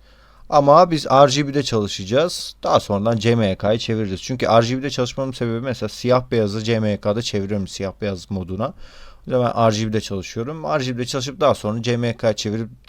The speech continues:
gerek düzenlemelerimi yapabiliyorum. Oluşturalım. Doksan ikiye doksan iki dikey mi olsun, <laughs> yatay mı olsun, kare olsun?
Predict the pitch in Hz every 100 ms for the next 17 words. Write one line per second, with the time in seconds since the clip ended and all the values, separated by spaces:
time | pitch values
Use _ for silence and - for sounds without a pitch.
0 | 127 123 113 - 107 107 98 95 117 110
1 | - 107 101 95 139 - _ - 226 226
2 | - 131 117 135 202 _ - - 180 -
3 | 185 180 185 165 170 - 165 160 151 151
4 | - 180 156 - - - - 190 156 139
5 | - 151 147 123 113 127 170 165 175 190
6 | 185 156 139 127 117